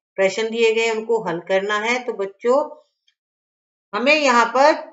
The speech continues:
चित्र भी दे रखे हैं और उनकी कीमत भी दे रखी है, ठीक है। तो जैसे पहला है कप, कप, कप की कीमत है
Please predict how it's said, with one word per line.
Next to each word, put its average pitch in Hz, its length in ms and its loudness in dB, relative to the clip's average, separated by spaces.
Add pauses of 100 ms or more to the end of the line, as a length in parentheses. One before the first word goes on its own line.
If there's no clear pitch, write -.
(100)
चित्र 277 260 -6
भी 285 140 -4
दे 254 160 4
रखे 262 280 0
हैं 311 60 6
और 302 120 4
उनकी 269 320 -6
कीमत 254 440 -4
भी 254 140 -6
दे 214 140 0
रखी 175 400 -8
है, 143 100 -20
ठीक 247 220 -8
है। 381 200 -2
तो - 200 -6
जैसे 196 420 0
पहला 214 380 0
है 165 180 0 (400)
कप, 233 200 0 (160)
कप, 302 240 4 (280)
कप 302 260 4
की 285 100 -6
कीमत 262 400 -2
है 254 80 2